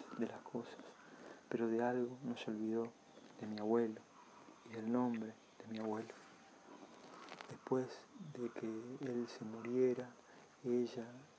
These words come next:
lo seguía esperando para hacer lo que tuvieran que hacer, hasta olvidarse que lo esperaba, hasta olvidarse que se olvidaba. Eran las huellas en el barro de una convivencia de sesenta años.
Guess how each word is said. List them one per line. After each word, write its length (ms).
lo 80
seguía 320
esperando 580
para 200
hacer 380
lo 140
que 120
tuvieran 840
que 80
hacer, 440
hasta 180
olvidarse 560
que 100
lo 80
esperaba, 720
hasta 200
olvidarse 580
que 120
se 120
olvidaba. 580
Eran 160
las 160
huellas 480
en 100
el 80
barro 380
de 100
una 300
convivencia 680
de 60
sesenta 800
años. 260